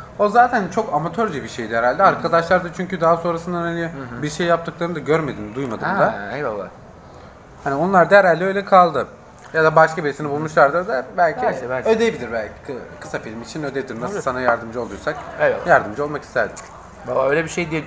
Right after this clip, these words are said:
Speaker 2: Ya ben biraz, biraz daha profesyonel bir şey sanmıştım da dedim. Tam
Speaker 1: Ha.
Speaker 2: halillik iş bu.
Speaker 1: Ya öyle, öyle bir şey olmadı yani.
Speaker 2: Eyvallah.
Speaker 1: Ya da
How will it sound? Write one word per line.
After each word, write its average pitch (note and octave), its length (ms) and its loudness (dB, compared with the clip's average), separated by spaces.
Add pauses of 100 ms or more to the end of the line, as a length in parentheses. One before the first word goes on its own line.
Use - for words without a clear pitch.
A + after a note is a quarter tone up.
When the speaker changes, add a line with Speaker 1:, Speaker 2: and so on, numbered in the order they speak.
Speaker 2:
Ya C3 140 6
ben C#3+ 140 2
biraz, E3 200 4 (180)
biraz D#3+ 240 2
daha D3+ 120 4
profesyonel D3+ 420 -2
bir - 40 -10
şey B2 120 -6
sanmıştım A#2+ 460 -8
da B2+ 100 -6
dedim. A#2 160 -10 (120)
Tam C3+ 160 4
Speaker 1:
Ha. C3 80 -2
Speaker 2:
halillik B2 380 -4
iş - 160 -16
bu. - 40 -8 (960)
Speaker 1:
Ya B2+ 240 4
öyle, E3 220 4
öyle D#3 240 2
bir G#2 40 -10
şey D3 160 -4
olmadı A2 280 -2
yani. G2+ 220 -2
Speaker 2:
Eyvallah. G2+ 200 -2
Speaker 1:
Ya A#2 100 -2
da A2+ 80 0